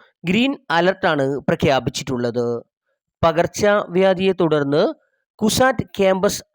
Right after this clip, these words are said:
അടച്ചു, നാളെ മുതൽ ഓൺലൈൻ ക്ലാസുകൾ ആയിരിക്കും. ഓഗസ്റ്റ് അഞ്ച് വരെയാണ് ക്യാമ്പസ്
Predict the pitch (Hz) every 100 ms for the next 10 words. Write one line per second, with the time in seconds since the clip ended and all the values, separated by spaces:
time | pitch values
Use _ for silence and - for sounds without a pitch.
0 | 156 147 - 147 185 - _ - 175 202
1 | 226 262 214 180 185 - - 165 180 196
2 | 208 - _ 170 156 156 151 139 147 -
3 | _ 147 143 123 208 240 254 - 302 247
4 | 196 220 220 240 208 202 175 180 165 156
5 | 175 -